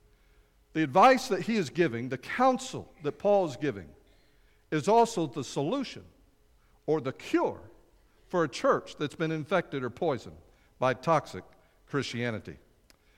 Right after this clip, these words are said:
So we want to look at that today. There are two parts to this solution to a dying church. What can we do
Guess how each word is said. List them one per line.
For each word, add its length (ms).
So 400
we 100
want 160
to 60
look 180
at 100
that 200
today. 340
There 220
are 220
two 240
parts 720
to 140
this 420
solution 840
to 120
a 40
dying 360
church. 460
What 240
can 200
we 120
do 420